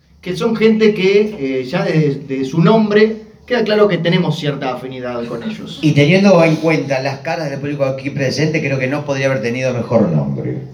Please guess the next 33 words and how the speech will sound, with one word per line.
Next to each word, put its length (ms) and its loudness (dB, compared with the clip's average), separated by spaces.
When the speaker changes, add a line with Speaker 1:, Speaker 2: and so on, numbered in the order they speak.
Speaker 1:
Sí. 280 -8
Speaker 2:
Y 80 0
lo 60 4
Speaker 1:
Y 20 6
Speaker 2:
digo 160 8
Speaker 1:
a- 20 4
Speaker 2:
como 180 2
un 80 0
valor. 600 -2
Speaker 1:
Por 120 -18
supuesto. 420 -6
Speaker 2:
Lo 220 0
anormal 600 0
como 280 0
algo 300 0
a 60 0
festejar, 720 -4
no, 440 -2
porque 200 -2
la 80 2
normalidad 520 2
es 60 2
lo 60 -2
más 160 -6
aburrido 320 -10
que 140 -10
hay. 300 -14
Speaker 1:
Lo 160 2
anormal 360 0
es 100 2
lo 60 2
nuevo 200 -2
normal. 460 -4